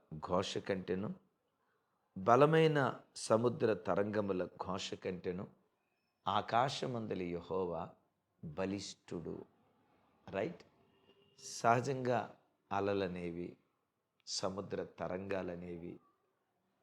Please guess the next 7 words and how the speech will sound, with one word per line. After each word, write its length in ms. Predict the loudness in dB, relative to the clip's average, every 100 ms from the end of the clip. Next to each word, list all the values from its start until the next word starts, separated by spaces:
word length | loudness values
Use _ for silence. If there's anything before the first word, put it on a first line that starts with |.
| -10
జలాలనేవి 880 | -4 -2 0 -2 -4 -6 -8 -8 -10 _ _ _ _ _ _ _ _ _ _ _ _ -6
అపాయాలకు, 1040 | 0 4 6 4 2 -2 -4 -2 -2 -4 -4
ఆపదలకు, 800 | -4 -4 -6 -4 -6 -6 -10 -8
సమస్యలకు, 920 | -6 -6 -6 -6 -4 -4 -6 -8 -8
శోధనలకు 880 | -8 -6 -6 -6 -8 -8 -10 -12 -16 -18 _ _ _ _ _ _ _ _ -12
సాదృశ్యకంగా 960 | 0 4 4 4 0 -2 -6 -6 0 0
ఉన్నట్లుగా 880 | 0 -4 -6 -4 0 2 0 -4